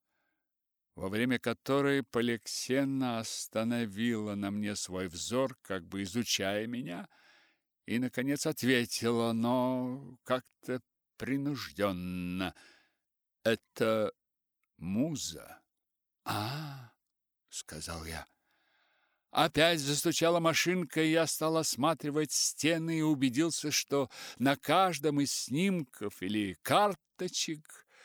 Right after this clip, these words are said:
был изображён Аристарх Платонович в компании с другими лицами.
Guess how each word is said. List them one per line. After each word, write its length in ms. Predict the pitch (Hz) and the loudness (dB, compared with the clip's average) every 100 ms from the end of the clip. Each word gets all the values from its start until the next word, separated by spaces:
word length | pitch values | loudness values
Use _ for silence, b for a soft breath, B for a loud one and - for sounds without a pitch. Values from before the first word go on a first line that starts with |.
| B B | B B
был 340 | 85 147 147 | -2 -2 0
изображён 760 | 113 110 101 98 85 117 135 | -2 -2 -2 -4 -2 0 0
Аристарх 680 | 104 92 - - 92 90 - | -2 -4 -8 -2 -2 -2 -10
Платонович 800 | - - - 120 170 170 160 - - | -14 -14 -4 -2 -2 -4 -10 -12 -16
в 80 | |
компании 880 | - 90 85 - - 135 143 147 139 | -8 -8 -8 -6 0 0 0 -2 -2
с 180 | 123 98 | -2 -8
другими 560 | 85 87 73 92 110 107 | -10 -10 -6 -6 -4 -6
лицами. 800 | 85 78 - - - 69 62 | -8 -10 -8 -12 -10 -14 -16